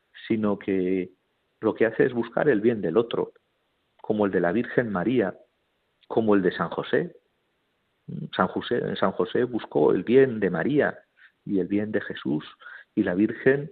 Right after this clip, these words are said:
buscó no su propio bien, sino el bien de la humanidad entera necesitada, necesitada de un Redentor. Un corazón generoso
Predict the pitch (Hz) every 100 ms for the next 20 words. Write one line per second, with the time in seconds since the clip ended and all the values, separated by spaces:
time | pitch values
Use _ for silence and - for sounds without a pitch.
0 | _ _ - 104 - 107 123 131 117 110
1 | 101 - 90 80 127 170 104 - - -
2 | - 98 98 92 - - 104 90 98 127
3 | 131 95 101 _ _ - 104 95 90 87
4 | 82 95 - 110 98 - 107 90 - -
5 | - - 190 92 - - 82 92 95 98
6 | - 101 95 87 - 82 92 104 101 101
7 | 104 107 82 73 - 107 98 - _ _
8 | _ _ _ _ - 117 131 120 - 110
9 | - 95 90 107 113 101